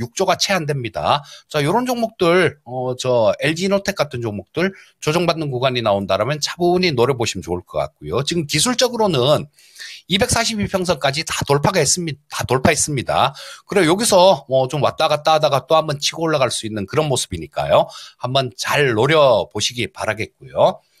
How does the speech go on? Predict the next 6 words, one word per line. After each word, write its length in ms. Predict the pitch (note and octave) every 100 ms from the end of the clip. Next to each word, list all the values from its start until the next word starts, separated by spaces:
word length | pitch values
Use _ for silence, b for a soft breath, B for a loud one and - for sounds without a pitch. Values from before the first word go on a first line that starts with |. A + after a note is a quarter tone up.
| b b b
그다음에 720 | - A#3+ B3 A3 A3+ D#3 G2+ _
두 100 | C#3+
번째는 1000 | B3 C4 - C4 C4 B3 E3 G3 B2 - _ _ _ _ _ - B B B
뭐, 160 | C3 D#3
애플 640 | F#3+ C4+ C4+ C4 B3 D#3+
얘기하면 640 | C3 D#3+ E3+ E3 C#3+ C#3